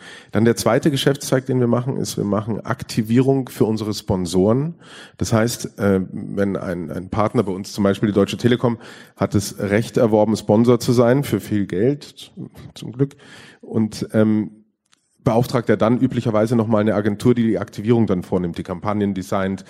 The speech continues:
die Banner macht, die ganze Aktivierung macht. Aber auch da können wir Teile übernehmen, dieser Aktivierung. Wir machen es ja am Ende eh. Wir implementieren es in unsere Plattformen. Wir setzen die Kampagnen um. Also wir wollen auch diese Dienstleistung unseren Partnern anbieten. Tun wir schon.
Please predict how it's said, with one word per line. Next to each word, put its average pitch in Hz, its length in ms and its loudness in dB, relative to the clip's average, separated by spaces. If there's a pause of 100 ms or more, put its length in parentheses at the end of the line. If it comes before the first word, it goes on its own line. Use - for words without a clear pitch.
(280)
die - 60 -4
Banner 104 360 2
macht, - 520 -2
die 95 220 -4
ganze 104 300 -2
Aktivierung 113 440 0
macht. 117 220 -2 (720)
Aber 107 160 4
auch 101 120 -4
da 113 320 0
können 95 360 0
wir 104 100 2
Teile 107 300 0
übernehmen, 104 540 2
dieser 78 220 -4
Aktivierung. 85 600 -6
Wir 98 100 0
machen 98 240 -2
es 101 120 -8
ja 92 100 -6
am 95 100 -10
Ende 98 240 -12
eh. 101 320 -4 (320)
Wir 107 180 2
implementieren 95 580 0
es - 60 -8
in 98 80 0
unsere 90 260 -2
Plattformen. 92 580 -2
Wir 101 260 4 (220)
setzen 101 380 -2
die 95 80 -6
Kampagnen 95 420 -8
um. 107 200 -4 (360)
Also 98 220 2
wir 92 60 6
wollen 101 200 4
auch 98 100 0
diese 110 220 0
Dienstleistung 98 800 -2
unseren 92 340 -4
Partnern 101 340 0
anbieten. 107 380 0
Tun 123 220 2
wir 131 100 6
schon. 135 320 -2